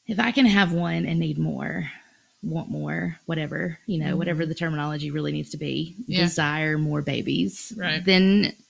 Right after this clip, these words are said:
Speaker 1: it can wait. My friend can have this desire met in her life and her family's life. No, I'm not selfless and wonderful. I just wanted to take someone along with me for the blessing, and, and we,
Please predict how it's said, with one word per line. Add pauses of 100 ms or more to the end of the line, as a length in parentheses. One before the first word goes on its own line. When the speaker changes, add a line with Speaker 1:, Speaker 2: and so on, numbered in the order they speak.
(260)
Speaker 1:
it
can
wait. (720)
My
friend
can
have
this
desire
met
in
her
life
and
her
family's
life. (220)
No,
I'm
not
selfless
and
wonderful.
I
just (680)
wanted
to
take
someone
along
with
me
for
the
blessing,
and,
and
we,